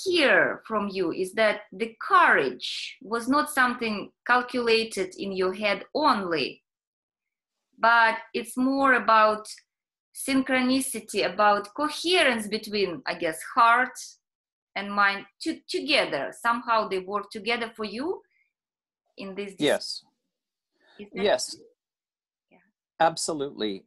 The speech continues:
Speaker 2: It, it, um, I mean, they say the two biggest stressors in life are doing a big renovation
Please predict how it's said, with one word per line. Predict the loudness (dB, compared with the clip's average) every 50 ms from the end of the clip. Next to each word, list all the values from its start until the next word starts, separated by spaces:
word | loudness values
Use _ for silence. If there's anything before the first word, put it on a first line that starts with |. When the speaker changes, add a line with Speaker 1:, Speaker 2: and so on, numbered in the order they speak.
| _ _
Speaker 2:
It, | -2 -2 -2 0
it, | 0 -2 -2 -2 _ _ 0 2
um, | 4 6 6 4 4 2 0 -4 -10 -16 _ _ _ _ _ _ _ _ _ _ _ _ _ _ _ -6
I | -6 -6
mean, | -6 -8 -10 -10 -8 -6
they | -4 -4 -4
say | -4 -6 -6 -4 -4
the | -4 -4 -6
two | -8 -4 -2 -2 -2 -2 -4 _ _ _
biggest | -4 -4 -2 -2 -6 -8 -8 -14 -8 -4
stressors | 0 0 0 0 -2 -4 -4 -4 -4 -4 -6 -6
in | -6 -4
life | 0 0 0 0 -2 -4 -4 -2
are | -2 -2 0
doing | 0 0 0 0 -2 -4
a | -4
big | -2 0 -2 -2 0
renovation | 0 0 0 0 0 0 0 2 2 0 -2 -4 -6 -4 -4 -6 -10